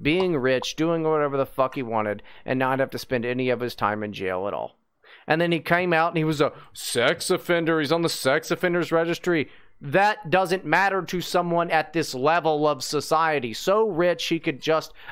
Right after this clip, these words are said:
outwardly be a sex offender does not matter. Still hanging out with the Clintons.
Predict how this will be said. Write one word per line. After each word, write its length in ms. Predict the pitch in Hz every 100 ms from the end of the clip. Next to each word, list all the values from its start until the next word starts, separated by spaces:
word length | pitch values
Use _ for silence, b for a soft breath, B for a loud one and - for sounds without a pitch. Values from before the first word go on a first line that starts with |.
| B
outwardly 500 | 160 170 - 165 165
be 180 | 139 151
a 60 | 139
sex 300 | 147 135 135
offender 300 | 139 131 120
does 440 | 110 131 127 113
not 340 | 127 123 - 123
matter. 400 | 131 143 131 131
Still 440 | - - 143 139
hanging 320 | 127 135 127 120
out 160 | 113
with 100 | -
the 60 | -
Clintons. 760 | - 117 107 90 95 - -